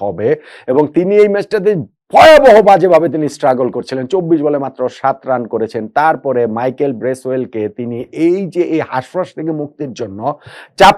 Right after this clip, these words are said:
মুক্তির জন্য একটা বিগ শট খেলার চেষ্টা গিয়ে তিনিও ওই ক্যাচ তুলে দিয়ে আউট হয়ে যান। ভাই, আমাদের দুই উইকেটে সাতানব্বই ছিল,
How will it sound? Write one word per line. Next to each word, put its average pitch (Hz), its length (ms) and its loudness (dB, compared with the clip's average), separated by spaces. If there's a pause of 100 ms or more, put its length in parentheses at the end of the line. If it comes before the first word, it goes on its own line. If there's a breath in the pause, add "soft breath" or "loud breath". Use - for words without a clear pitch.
মুক্তির 226 380 2
জন্য 202 220 2
একটা - 140 0 (100)
বিগ 175 200 4
শট 175 200 0
খেলার 151 220 2 (100)
চেষ্টা 143 280 -2 (360)
গিয়ে 156 180 0 (140)
তিনিও 127 320 -4 (240)
ওই 151 100 -2 (120)
ক্যাচ 123 180 -4 (120)
তুলে 107 240 -6
দিয়ে 135 140 -4 (200)
আউট 101 260 -8
হয়ে 95 220 -12
যান। 87 200 -18
ভাই, 214 140 6 (100)
আমাদের 190 300 0 (120)
দুই 208 220 -2
উইকেটে 214 400 -2 (160)
সাতানব্বই 208 520 -4
ছিল, 160 100 -2